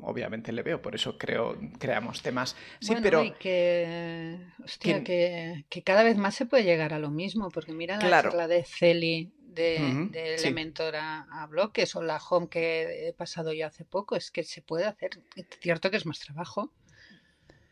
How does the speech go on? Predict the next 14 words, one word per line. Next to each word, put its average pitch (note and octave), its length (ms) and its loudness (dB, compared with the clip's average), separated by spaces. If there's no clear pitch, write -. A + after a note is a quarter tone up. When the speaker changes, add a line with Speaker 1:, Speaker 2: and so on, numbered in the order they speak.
Speaker 1:
Sí, - 460 -2
Speaker 2:
E F3 80 -6
Speaker 1:
pero E3 160 8
Speaker 2:
igual D3+ 60 4
Speaker 1:
bueno, F#3+ 200 4
Speaker 2:
hay - 60 2
Speaker 1:
eso F3+ 160 0
Speaker 2:
gente G3 160 -2
que - 20 -4
no F#3+ 60 -2
Speaker 1:
me G3 60 4
Speaker 2:
le G3+ 100 6
compensa, F3 680 -2
pero, D3+ 600 -10